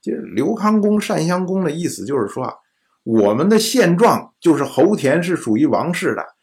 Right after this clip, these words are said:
你别跟我说以前，你要说以前的话，那温这个地方都不属于你，而是属于王室的。哎，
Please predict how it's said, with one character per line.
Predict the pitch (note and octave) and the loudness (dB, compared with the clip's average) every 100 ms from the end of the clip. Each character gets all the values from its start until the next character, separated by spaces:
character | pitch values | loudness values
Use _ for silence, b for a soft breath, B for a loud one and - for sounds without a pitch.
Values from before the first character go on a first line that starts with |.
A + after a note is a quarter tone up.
| _ | _
你 | A2+ | -2
别 | G#2+ C#3+ F#3+ | 2 2 2
跟 | F3+ | 4
我 | D3 | 2
说 | D3 D3+ | 2 0
以 | G#2+ F2 | 0 -6
前， | - F2+ A2 b b b | -8 -8 -8 b b b
你 | F#3 | 2
要 | A#3 A#3+ | 4 4
说 | C4 | 4
以 | A#3+ E3 | 4 2
前 | C#3+ E3+ | 2 2
的 | A3 | 4
话， | G#3+ - - | 2 0 -2
那 | A3 G3 | -2 2
温 | C4+ C#4+ | 4 4
这 | C#4 | 4
个 | B3 | 2
地 | A#3 | 2
方 | G#3 G#3 | 4 4
都 | |
不 | A3+ A#3+ | 2 2
属 | F3+ | 4
于 | A3 | 6
你， | F#3+ D3 | 4 2
而 | - F3+ A3+ | 0 2 4
是 | A3 | 4
属 | E3+ | 4
于 | G3+ | 4
王 | D#3+ D3 A3+ | 4 4 2
室 | A3+ F#3 | 2 0
的。 | G#2+ - _ _ _ _ _ _ _ | -2 -6 _ _ _ _ _ _ _
哎， | - - | -20 -20